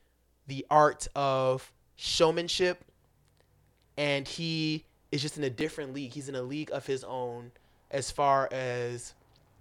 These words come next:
innovating and raising the bar of what a live performance should be. I would put him up there with the greats.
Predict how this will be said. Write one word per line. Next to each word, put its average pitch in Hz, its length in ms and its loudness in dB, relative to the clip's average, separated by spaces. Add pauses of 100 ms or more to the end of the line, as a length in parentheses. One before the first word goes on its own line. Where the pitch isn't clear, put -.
(280)
innovating 139 800 0
and 127 460 -6
raising 147 380 0
the 135 100 -2
bar 123 500 2 (680)
of 127 120 -4
what 139 180 2
a 127 60 2
live 127 280 2
performance 120 460 -8
should 117 160 -8
be. 104 180 -10 (120)
I 160 160 8
would 202 140 6
put 196 160 0
him 190 120 -2
up 170 200 0
there 170 220 4
with 165 160 -2
the 151 80 0
greats. 135 580 -6